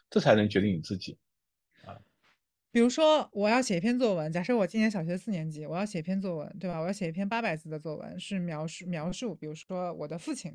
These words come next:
Speaker 2: 对吧？那Chat G P T
Speaker 1: 对。
Speaker 2: 很快就能帮我把这个我的父亲写出来了，但实际上我并没有掌握这个能力。
Speaker 1: 对。对，是的。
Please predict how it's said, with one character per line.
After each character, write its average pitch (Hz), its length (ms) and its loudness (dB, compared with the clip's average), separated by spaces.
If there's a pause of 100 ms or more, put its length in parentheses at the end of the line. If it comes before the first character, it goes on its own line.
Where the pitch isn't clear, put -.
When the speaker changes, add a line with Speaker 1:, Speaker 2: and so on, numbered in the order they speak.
Speaker 2:
对 151 140 -12
吧？ 143 100 -12 (280)
那 214 120 -2
Chat 233 220 0
G 233 140 -2
P 240 80 -4
T 240 100 6
Speaker 1:
对。 208 80 2
Speaker 2:
很 160 140 -4
快 247 180 -4
就 202 140 -6
能 180 160 -4
帮 196 160 0
我 196 80 -2
把 147 100 -6
这 175 160 -6
个 170 100 -4
我 156 80 -4
的 160 80 -6
父 180 140 -8
亲 214 140 -2
写 - 160 -10
出 - 160 -12
来 147 80 -6
了， - 160 -12
但 220 120 -2
实 214 160 -6
际 240 120 -4
上 220 200 -2
我 151 120 -4
并 202 100 2
没 196 80 4
有 214 80 0
掌 214 140 -6
握 - 80 -10
这 175 40 -10
个 175 120 -10
能 147 160 -10
力。 180 160 -10 (840)
Speaker 1:
对。 107 180 8
对， 90 60 -2
是 - 160 -2
的。 95 160 4